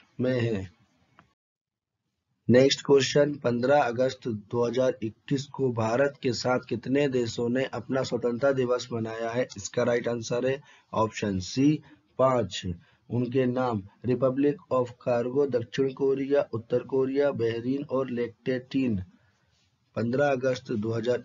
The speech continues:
इक्कीस को हमारा देश भारत अंग्रेजों से पूरी तरह आजाद हुआ था और पन्द्रह अगस्त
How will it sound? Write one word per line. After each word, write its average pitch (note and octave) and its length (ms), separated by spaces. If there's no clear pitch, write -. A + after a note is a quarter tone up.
इक्कीस - 560
को C3 340
हमारा A#2 400
देश B2 420
भारत A#2+ 380
अंग्रेजों A2+ 340
से A2 160
पूरी A2+ 300
तरह C#3 220
आजाद B2+ 360
हुआ B2 200
था G#2+ 140
और B2 240
पन्द्रह A#2+ 420
अगस्त B2+ 460